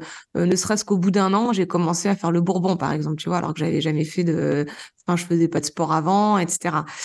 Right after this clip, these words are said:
Et du coup, pendant mes années comme ça, où je pratiquais, euh, vraiment en tant qu'amateur, hein, coureur, euh, récréatif, bah, j'ai fait, euh, j'ai fait du long. Et c'est vrai que pour moi, euh, j'imaginais pas faire du trail si c'était moins de, moins de soixante kilomètres. Euh,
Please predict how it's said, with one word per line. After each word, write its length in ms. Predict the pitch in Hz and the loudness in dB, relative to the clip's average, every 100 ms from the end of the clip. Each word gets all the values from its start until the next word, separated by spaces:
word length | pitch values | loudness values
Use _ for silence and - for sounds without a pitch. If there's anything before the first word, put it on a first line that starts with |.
| - - | -12 -4
Et 360 | 180 208 214 214 | 0 4 4 4
du 160 | 185 220 | 2 2
coup, 140 | 285 | 2
pendant 320 | 277 233 214 | 2 4 4
mes 240 | 214 214 226 | 4 2 2
années 560 | 226 240 254 254 254 | 4 4 4 4 4
comme 180 | 247 233 | 2 0
ça, 160 | 233 277 | 2 2
où 80 | |
je 60 | 269 | 0
pratiquais, 640 | - 214 - 220 247 247 247 | -2 -4 -2 -2 2 4 4
euh, 140 | 214 | 2
vraiment 300 | 190 208 214 | 2 2 2
en 60 | 233 | 2
tant 140 | 214 | 0
qu'amateur, 560 | 208 185 180 - 294 277 | 0 0 0 0 2 2
hein, 160 | 247 | 0
coureur, 320 | 240 202 208 | 0 0 2
euh, 220 | 196 185 185 | 2 0 0
récréatif, 560 | 185 190 190 180 - 311 | -2 -2 -2 -2 0 2
bah, 100 | 196 | 2
j'ai 120 | 165 | 2
fait, 520 | 165 - _ - 226 | -2 -10 _ 0 4
euh, 160 | 208 175 175 - - | 4 2 -2 -10 -8
j'ai 120 | - | -4
fait 160 | 185 220 | 0 4
du 140 | 220 | 4
long. 200 | 247 262 | 4 2
Et 40 | 202 | 2
c'est 80 | |
vrai 100 | 190 | 0
que 60 | 202 | 0
pour 160 | 170 175 | 0 0
moi, 280 | 196 254 226 | 2 2 2
euh, 180 | 180 175 - - - | 2 0 -6 -12 -2
j'imaginais 420 | 196 202 185 185 | 2 4 4 2
pas 120 | 190 | 2
faire 120 | 214 190 | 0 0
du 100 | 170 | -2
trail 240 | 240 247 | -2 -4
si 60 | 208 | -4
c'était 260 | 196 185 | -4 -2
moins 160 | 190 214 | 0 0
de, 520 | 196 175 175 170 170 170 - - - | 2 2 2 2 0 -4 -18 -16 -4
moins 140 | 196 | 0
de 280 | 202 180 175 | 2 2 2
soixante 400 | 175 190 190 185 | 0 -2 -2 -2
kilomètres. 640 | 180 170 175 214 240 - 190 | -2 -2 0 0 -2 -4 -4
Euh, 440 | 175 165 170 170 | -2 -2 -2 -4